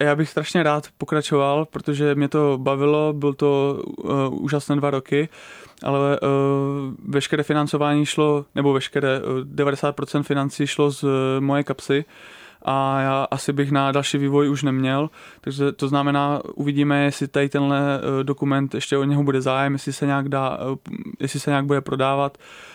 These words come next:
a tak dále. Pokud by se prodával, byl by zájem, tak já bych strašně rád pokračoval.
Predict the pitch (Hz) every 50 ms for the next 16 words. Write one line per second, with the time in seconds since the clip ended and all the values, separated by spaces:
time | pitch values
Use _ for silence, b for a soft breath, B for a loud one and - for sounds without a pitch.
0 | B B B - - 147 143 139 135 135 135 131 127 127 _ - 135 - 156 151
1 | 151 - - 160 143 151 - - 147 139 143 156 160 165 175 175 175 170 156 147
2 | 147 143 143 139 139 139 147 143 143 135 139 139 135 131 139 139 - - - 151
3 | - - - - - - 135 135 - - 143 135 131 139 - - - - 131 131
4 | - - 135 131 - -